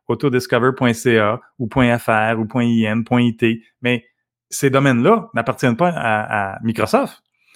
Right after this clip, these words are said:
Fait qu'il y a un rechercheur qui a, qui a enregistré ces noms de domaines-là, il a monté un serveur, puis il a capturé un paquet d'identifiants.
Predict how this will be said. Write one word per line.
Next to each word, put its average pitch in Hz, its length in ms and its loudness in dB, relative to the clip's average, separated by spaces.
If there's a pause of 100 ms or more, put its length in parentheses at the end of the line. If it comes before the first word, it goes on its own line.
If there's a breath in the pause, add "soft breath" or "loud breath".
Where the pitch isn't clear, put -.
(140)
Fait 120 160 0
qu'il 120 140 -4
y - 20 2
a 120 40 2
un 113 40 2
rechercheur 143 520 0
qui 131 100 2
a, 113 120 0
qui - 140 -8
a 110 220 2
enregistré 175 560 2
ces 139 180 2
noms 131 160 4
de 127 60 0
domaines-là, 113 420 2
il 160 120 -2
a - 20 2
monté 139 280 -2
un 170 60 0
serveur, 113 480 0
puis 139 120 -10
il 131 40 0
a 123 40 2
capturé 143 560 -2
un 127 120 -2
paquet 160 440 -2
d'identifiants. 151 640 -2